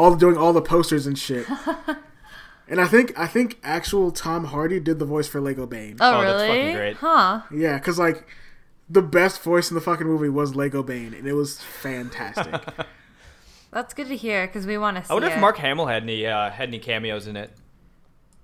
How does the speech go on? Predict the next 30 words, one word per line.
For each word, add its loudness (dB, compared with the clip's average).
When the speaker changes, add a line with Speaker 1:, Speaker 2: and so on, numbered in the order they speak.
Speaker 1:
You -4
know, 0
I 0
don't 0
know. 4
Th-, -2
th-, -6
there 4
was 2
a 0
lot 0
of -4
celebrities -4
that -10
did -10
cameos -8
in -10
this -16
movie. -14
Speaker 2:
Hmm. -8
Speaker 3:
I 0
hope, 0
Speaker 1:
Uh, -10
Speaker 3:
I 2
hope -2
Tom -4
Hardy -6
did -12
Bane's -10
voice. -12